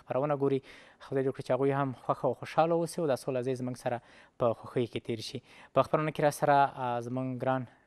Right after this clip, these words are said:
میلمانه راغلل او ناست یې، له دوی سره به هم، آه، په اخترونو بحث وکړو، اختر مبارکي به ورسره وکړو، دغسې به سره مخ ته ځو. آه، ډاکټر صاحب، تاسو ښه راغلاست، ستړی مه شئ، لوی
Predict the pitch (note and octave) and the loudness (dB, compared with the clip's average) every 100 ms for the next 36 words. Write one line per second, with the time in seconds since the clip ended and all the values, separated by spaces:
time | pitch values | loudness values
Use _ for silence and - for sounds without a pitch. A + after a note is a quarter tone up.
0 | - A2+ A2+ A#2+ C3 C#3+ C#3 C3+ A#2+ A#2 | -6 -6 -6 -4 4 4 4 0 -2 -4
1 | B2 C#3 - - A#2+ A#2+ - B2 A2+ C3+ | -2 -2 -4 -8 -6 -6 -6 -8 -8 -8
2 | B2 _ _ - - - - - A#2+ A2+ | -8 _ _ -20 -20 -20 -20 -8 -6 -4
3 | A#2 - - B2+ A#2+ B2 C3+ - C3+ - | -6 -6 -8 -6 0 4 4 2 -10 -4
4 | C3 A#2+ A2+ - B2+ A#2 A2 - C#3+ D3 | -2 0 -2 -6 -10 -8 -8 -8 -4 -6
5 | - D#3+ - C#3 B2 - - B2 B2 A#2+ | -4 -8 -4 -4 -4 -6 -12 -6 -4 -4
6 | - - _ A#2+ - A2+ A2+ _ - - | -8 -20 _ -10 -6 -8 -8 _ -20 -8
7 | C#3 C3 C#3+ F3+ F3 F3 E3+ F3 - D#3 | -2 4 4 4 -2 0 0 -2 2 4
8 | C#3+ D#3 - D#3+ C#3+ - C#3+ C#3+ D3+ - | 8 6 4 -6 -4 0 0 0 -2 0
9 | D#3 D3 C#3 | 2 4 2